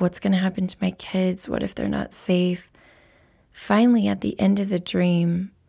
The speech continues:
it, it kind of allowed me to come full circle. Sometimes I'm dreaming and I can control what's going on. It's more lucid.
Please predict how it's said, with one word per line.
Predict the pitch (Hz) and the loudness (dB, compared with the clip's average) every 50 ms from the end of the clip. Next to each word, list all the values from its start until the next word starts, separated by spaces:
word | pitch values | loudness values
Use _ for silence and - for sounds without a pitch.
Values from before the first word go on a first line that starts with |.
| _ _ _ - | _ _ _ 0
it, | 196 185 - - - _ _ _ | 2 2 2 0 -4 _ _ _
it | - 185 - - - - | 0 0 0 -2 -6 -8
kind | - - 208 220 | -4 -2 0 0
of | 214 214 | 0 0
allowed | 202 185 175 180 175 175 175 175 185 | 0 2 2 2 2 2 2 2 2
me | 185 180 | 0 0
to | 175 180 | 0 -2
come | - - 185 180 175 | -2 -2 0 0 0
full | 175 - - 175 | -2 -2 -4 -4
circle. | - - - - - - - - - - - - - - - - _ - | -4 -4 -4 -6 -6 -6 -4 -4 -4 -4 -4 -8 -14 -20 -20 -20 _ -14
Sometimes | - - 214 226 247 247 277 277 269 269 277 | -4 0 2 4 4 4 2 -2 -2 -2 -2
I'm | 233 208 208 208 214 - - - | 0 0 0 0 -2 -4 -10 -10
dreaming | - - 180 180 180 180 180 185 185 180 180 180 185 - | -6 -2 0 2 2 2 2 2 2 2 0 0 0 0
and | 180 180 180 | 0 0 0
I | 180 180 | -2 -2
can | - 185 175 | -4 -6 -4
control | 185 - 180 175 175 - - 175 170 170 | -4 -4 -4 -4 -4 -2 -2 0 0 0
what's | 175 170 - | -2 -4 -6
going | - - 180 175 175 175 | -6 -2 -2 0 0 0
on. | 170 170 170 170 170 | 0 0 0 0 -2
It's | 170 175 - - - | -2 -4 -6 -4 -4
more | 180 175 170 | -2 -2 0
lucid. | 170 165 165 170 - - 196 190 196 190 | 0 -2 -2 -4 -4 -2 -2 0 -2 -2